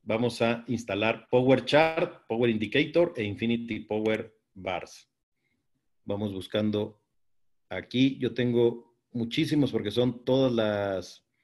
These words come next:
las estrategias que, que hemos creado y que se están utilizando. Power Indicator,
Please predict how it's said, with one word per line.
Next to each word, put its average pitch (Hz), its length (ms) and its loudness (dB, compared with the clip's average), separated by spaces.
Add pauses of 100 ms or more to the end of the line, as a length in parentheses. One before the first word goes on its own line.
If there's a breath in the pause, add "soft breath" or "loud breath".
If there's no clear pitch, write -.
(460)
las 95 200 -12
estrategias 127 840 0
que, 95 840 -2
que - 80 -8
hemos 110 260 -2
creado 131 540 4
y 113 140 0
que 95 160 -4
se 92 80 -10
están 101 420 -6
utilizando. 131 960 -2 (1800)
Power 98 240 -2
Indicator, 135 960 0